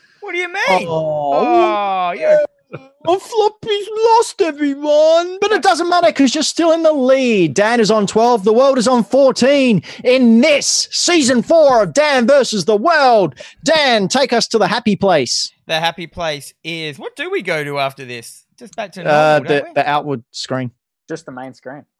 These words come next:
Speaker 1: Oh, no.
Speaker 2: Yeah, here it is with
Speaker 3: Got
Speaker 2: all our
Speaker 3: everything on
Speaker 2: things.
Speaker 3: it.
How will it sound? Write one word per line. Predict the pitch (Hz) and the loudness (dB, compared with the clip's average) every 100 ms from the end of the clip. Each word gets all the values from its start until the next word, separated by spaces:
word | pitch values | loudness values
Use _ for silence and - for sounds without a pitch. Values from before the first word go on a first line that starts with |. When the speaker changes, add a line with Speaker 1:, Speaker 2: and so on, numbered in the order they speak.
| - | -10
Speaker 1:
Oh, | 247 233 233 | -4 -4 -4
no. | 202 | -4
Speaker 2:
Yeah, | 196 | 0
here | 202 208 | 0 2
it | 202 | 2
is | 269 240 - - - | 2 0 -6 -12 -6
with | 190 | 0
Speaker 3:
Got | 247 | 4
Speaker 2:
all | 254 | 4
our | 220 | 4
Speaker 3:
everything | 190 208 180 156 | 2 0 -2 -2
on | 226 | -6
Speaker 2:
things. | 147 | -8
Speaker 3:
it. | 127 | -12